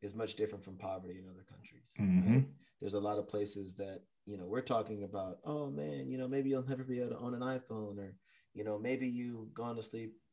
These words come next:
Speaker 1: hungry, but, you know, you have a place to lay your head." And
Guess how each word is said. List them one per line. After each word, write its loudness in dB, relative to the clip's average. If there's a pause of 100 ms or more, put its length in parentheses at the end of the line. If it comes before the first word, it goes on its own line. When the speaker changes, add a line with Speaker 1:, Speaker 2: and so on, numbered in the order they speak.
(100)
Speaker 1:
hungry, -2
but, -4
you -8
know, -6
you -6
have -2
a -2
place -4
to -8
lay 2
your 0
head." -2
And -8